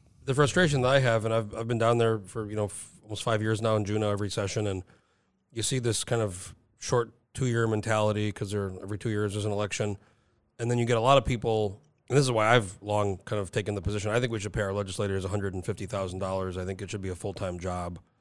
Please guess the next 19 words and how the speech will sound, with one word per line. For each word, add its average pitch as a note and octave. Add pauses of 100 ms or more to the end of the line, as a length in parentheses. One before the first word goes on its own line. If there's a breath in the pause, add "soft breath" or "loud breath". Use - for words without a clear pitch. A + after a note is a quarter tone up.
(400)
because A#2
it A#2+
ends C3
up G#2
being A2+
essentially, G2 (520)
you're A2+
there A#2
three A#2+
months, G#2
but G#2+
it's G2+
really A2
five G2+
months E2+
or G2+
six -
months E2 (100)
usually, F2